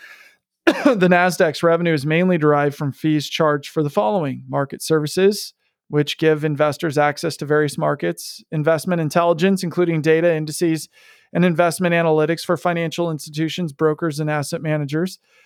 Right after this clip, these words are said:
market technology, which includes trading and settlement platforms, as well as technology safeguards against financial crime, and then corporate services such as listing fees and investment relations services.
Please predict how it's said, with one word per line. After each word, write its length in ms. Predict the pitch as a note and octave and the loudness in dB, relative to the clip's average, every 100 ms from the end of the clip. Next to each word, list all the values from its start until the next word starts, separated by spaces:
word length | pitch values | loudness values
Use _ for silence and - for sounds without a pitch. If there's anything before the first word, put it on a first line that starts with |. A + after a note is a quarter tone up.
| _ - | _ -2
market 340 | F3 G3 G3+ | 0 0 -2
technology, 640 | F#3 F3+ E3+ D#3+ D#3+ F3 G#3 | -2 0 2 2 0 0 2
which 300 | F3+ E3 E3+ | 2 0 -2
includes 420 | D#3+ - E3 D3 | -4 0 0 -2
trading 440 | - E3+ D#3+ E3 | -2 2 2 2
and 100 | D#3+ | -2
settlement 440 | C#3+ E3+ E3 D#3+ - | -2 0 0 -2 -4
platforms, 540 | D#3+ D#3+ - E3 D#3+ | -2 -2 -2 -2 -2
as 140 | D3+ D3+ | -2 0
well 160 | E3 | 0
as 80 | D3+ | 0
technology 560 | - D#3 D#3 D#3 C#3+ C#3+ | -4 -4 0 0 0 -4
safeguards 640 | - D#3+ D3+ E3 D#3 C#3+ | 0 0 0 0 0 -2
against 260 | D#3 C#3+ | -4 -4
financial 420 | D#3+ D3+ F3+ F#3 D3+ | -4 0 0 -2 -4
crime, 460 | - C#3+ D3 E3 - - - - | -2 0 -2 -4 -8 -20 -20 -6
and 140 | F3 G3+ | 2 4
then 80 | F#3+ | 4
corporate 360 | G#3 G3 F#3+ | 2 2 0
services 560 | - F#3 F#3+ F#3 E3 C3+ | 2 2 2 0 -2 0
such 220 | E3 E3 | 0 0
as 160 | D3 D#3 | -2 0
listing 320 | C#3+ F3 D3 | 0 0 -2
fees 400 | - D#3 D#3 D3 | 0 2 2 0
and 200 | D3 C3 _ - _ - | -2 -4 _ -20 _ -6
investment 600 | D3+ D#3 D3 F3 D#3+ - | 0 2 0 0 -2 -4
relations 640 | D3+ D3 C#3 C#3 D#3 C#3 - | 0 2 2 0 -4 -8 -10
services. 760 | - E3+ D#3+ D#3 E3 D3 B2+ | -6 0 0 0 -2 -4 -6